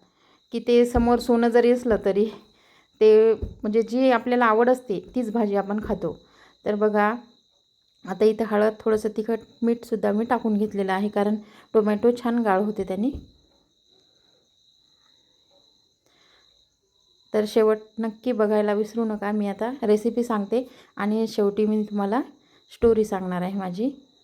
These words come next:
म्हणजे माझ्या मनातल्या आठवणी सांगणार आहे, तुमच्यासोबत शेअर करणार आहे, पालक बेसन आणि माझ्या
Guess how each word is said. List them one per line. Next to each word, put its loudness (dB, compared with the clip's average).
म्हणजे 0
माझ्या 2
मनातल्या -2
आठवणी 2
सांगणार -4
आहे, -4
तुमच्यासोबत -10
शेअर 0
करणार -4
आहे, -8
पालक 2
बेसन 0
आणि -4
माझ्या -6